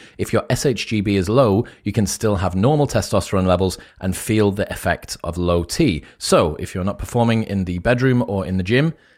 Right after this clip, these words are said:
in the way that you would like, Let's Get Checked are a worldwide leader in at-home testing kits, and their male hormone tests let you accurately test your S H G B and testosterone hormone levels at home.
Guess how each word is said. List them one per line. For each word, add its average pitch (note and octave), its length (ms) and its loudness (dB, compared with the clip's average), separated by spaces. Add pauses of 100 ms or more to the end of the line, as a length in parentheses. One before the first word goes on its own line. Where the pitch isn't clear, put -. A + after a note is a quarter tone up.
(100)
in E2 120 -8
the F2 80 -4
way F#2 140 2
that E2+ 120 -8
you F#2 100 -4
would F#2 120 0
like, B2+ 340 2 (420)
Let's A2 160 2
Get A2+ 140 0
Checked - 460 -4
are G2 200 2
a G2+ 120 0
worldwide G2+ 680 2
leader F#2+ 240 0
in F2 240 -6
at-home F#2+ 380 -4
testing D#3+ 420 0
kits, - 280 0
and F#2+ 140 -2
their F#2 80 2
male A2 300 2
hormone G2 320 0
tests - 460 -6
let - 160 -6
you F#2 180 -6
accurately G2 560 -2
test - 360 -6 (200)
your F#2 180 0
S C#3 200 2
H - 200 -2
G G#2+ 180 -2
B F#2+ 280 0
and G#2 180 0
testosterone B2 680 0
hormone G#2+ 300 2
levels G2 340 2 (360)
at F#2+ 140 0
home. C#2+ 340 -4